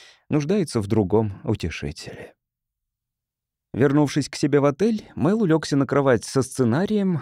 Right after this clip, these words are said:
Название "Император страсти" было явно придумано Файлом,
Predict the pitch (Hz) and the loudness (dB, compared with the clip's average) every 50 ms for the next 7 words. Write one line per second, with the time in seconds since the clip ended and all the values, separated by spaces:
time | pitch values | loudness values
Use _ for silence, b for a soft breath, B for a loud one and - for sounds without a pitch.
0 | B B B - 110 123 117 110 123 120 113 117 117 113 104 131 123 123 120 - | B B B 0 0 0 2 2 2 2 4 2 2 2 2 2 2 2 2 0
1 | 123 127 - - 185 202 190 - - - 117 110 139 135 135 127 113 139 190 214 | -2 -4 -2 -2 0 0 0 0 -2 -2 0 0 0 0 0 0 0 0 -2 0
2 | 185 180 175 - 170 165 143 151 151 151 147 147 143 - - 92 90 87 82 85 | 0 -2 -2 0 0 0 0 0 0 0 0 -2 -4 -2 0 2 2 2 0 -2
3 | - - - | -6 -8 -10